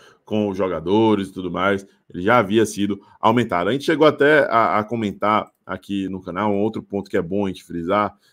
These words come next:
né, acerca dessa informação, é, de que a sete sete sete teria aumentado a premiação,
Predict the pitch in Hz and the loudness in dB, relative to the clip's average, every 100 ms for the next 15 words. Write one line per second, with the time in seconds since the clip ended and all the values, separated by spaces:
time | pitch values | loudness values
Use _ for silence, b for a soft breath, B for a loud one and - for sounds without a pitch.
0 | _ 101 104 107 - 117 117 117 123 131 | _ -2 0 2 0 0 2 2 0 -2
1 | 120 110 101 90 101 101 - _ _ _ | 0 0 -2 -4 -6 -6 -8 _ _ _
2 | 98 95 95 95 90 101 107 - 107 104 | -2 0 0 -2 -4 -4 -2 0 -2 -2
3 | 107 98 - 104 101 - 104 117 113 107 | -2 -2 0 0 0 -2 0 0 -2 0
4 | 110 104 104 104 95 - 95 | 0 0 -2 -4 -6 -6 -8